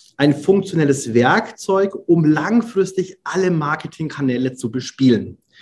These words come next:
Das heißt, wenn ich heute Marketing starte, kann ich über Social Media die exakten Bedürfnisse meiner Zielgruppe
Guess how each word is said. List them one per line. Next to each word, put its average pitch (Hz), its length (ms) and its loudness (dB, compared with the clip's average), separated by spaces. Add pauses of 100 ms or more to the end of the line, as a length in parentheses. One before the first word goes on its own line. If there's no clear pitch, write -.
(300)
Das 143 240 0
heißt, 202 480 0 (680)
wenn 190 160 6
ich - 240 0
heute 202 680 0 (320)
Marketing 190 680 -2
starte, 180 720 0 (240)
kann 185 240 -2
ich 196 140 2
über 165 180 0
Social 135 440 -2
Media 196 640 -2 (360)
die 143 200 -4
exakten 196 600 -2
Bedürfnisse 165 1000 0
meiner 143 480 0
Zielgruppe 131 800 -2